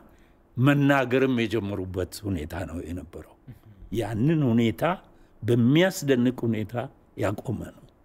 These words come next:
"አይደለም፣ ተሳስተሃል፣ እኛ የምንፈልገው ይሄ ነው" ብሎ ዘጠና ስድስት በመቶ ለ-፣ ባለፉት ሶስት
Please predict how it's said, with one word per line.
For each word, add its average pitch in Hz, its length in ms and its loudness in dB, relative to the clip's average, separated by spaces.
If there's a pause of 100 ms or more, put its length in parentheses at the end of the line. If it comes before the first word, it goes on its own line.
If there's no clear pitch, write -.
(200)
"አይደለም፣ 120 680 0 (360)
ተሳስተሃል፣ 110 800 -2 (420)
እኛ 131 260 6
የምንፈልገው 131 760 2 (160)
ይሄ 131 180 2 (180)
ነው" - 140 -20 (840)
ብሎ 117 200 2 (1120)
ዘጠና 139 300 2 (100)
ስድስት 123 500 -2
በመቶ 110 440 2 (2000)
ለ-፣ 139 460 4 (520)
ባለፉት 127 800 2 (100)
ሶስት 139 360 0